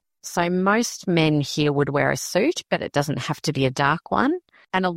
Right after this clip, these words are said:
lot of men in Australia wouldn't wear a tie in this situation. For women,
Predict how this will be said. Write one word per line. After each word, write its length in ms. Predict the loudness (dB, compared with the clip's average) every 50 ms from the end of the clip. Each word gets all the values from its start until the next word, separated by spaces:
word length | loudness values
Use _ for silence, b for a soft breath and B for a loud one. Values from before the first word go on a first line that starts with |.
| 2
lot 120 | 2 2 2
of 120 | 0 0
men 200 | 2 4 4 4
in 140 | 4 4 2
Australia 500 | 0 -2 -2 0 0 0 2 0 0 -2
wouldn't 360 | 0 0 0 0 0 0 0
wear 200 | 2 2 2 2
a 60 | 2
tie 360 | 0 -2 -2 -2 0 0 0
in 240 | 0 -2 -2 -2 -2
this 120 | -2 -2 -4
situation. 880 | -6 -8 -8 -8 -8 -6 -4 -2 -2 -2 -2 -4 -4 -2 -2 -2 -2 -4 _ _ _ _ _ _ _ _ -20
For 200 | -4 0 0 0 2
women, 400 | 4 2 2 4 4 2 2 0